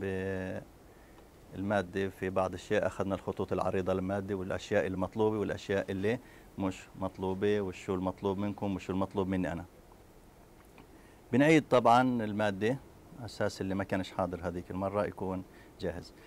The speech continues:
الإسعافات الأولية كما بتعلموا هي مهمة جدًا في الحياة العملية للإنسان،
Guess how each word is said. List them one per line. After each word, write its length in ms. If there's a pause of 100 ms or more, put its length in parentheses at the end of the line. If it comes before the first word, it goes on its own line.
(180)
الإسعافات 480
الأولية 760
كما 200
بتعلموا 540
هي 140
مهمة 340
جدًا 280
في 100
الحياة 300
العملية 580
للإنسان، 600